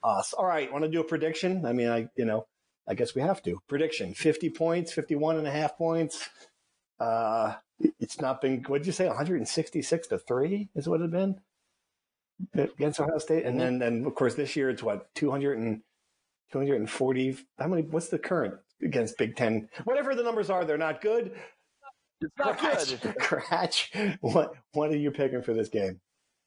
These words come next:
Speaker 2: I am going to pick here. I'll pull it up. Two forty-five to twenty-four
Speaker 1: Okay.
Speaker 2: so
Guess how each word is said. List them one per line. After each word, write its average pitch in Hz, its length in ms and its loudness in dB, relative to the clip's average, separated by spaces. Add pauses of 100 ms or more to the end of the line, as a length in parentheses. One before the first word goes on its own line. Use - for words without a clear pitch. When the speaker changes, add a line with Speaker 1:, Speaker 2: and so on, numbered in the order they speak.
(920)
Speaker 2:
I 165 260 0
am 190 220 -2
going 175 360 2
to 151 100 -6
pick 151 200 0
here. 151 200 0
I'll 135 140 2
pull 143 160 -4
it 147 80 -12
up. 135 220 0 (480)
Two 254 240 2
forty-five 196 640 0
to 151 60 -6
twenty-four 135 520 0
Speaker 1:
Okay. 120 100 -2
Speaker 2:
so 92 180 0